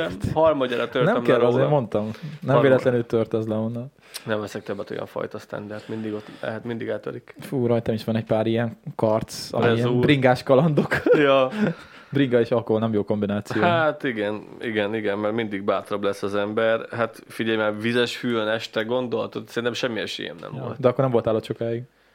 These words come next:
Speaker 2: Nem, nem, nem, nem. Semmi esélyem nem volt szerintem, hogy le tudjak jönni egybe, de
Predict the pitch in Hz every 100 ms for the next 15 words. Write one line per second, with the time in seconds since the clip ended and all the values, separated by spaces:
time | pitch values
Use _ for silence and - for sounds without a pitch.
0 | _ 175 160 127 127 120 117 113 110 -
1 | 156 147 147 127 120 131 120 120 120 123
2 | 120 127 117 123 120 117 123 113 123 117
3 | - 117 117 117 117 120 127 123 123 123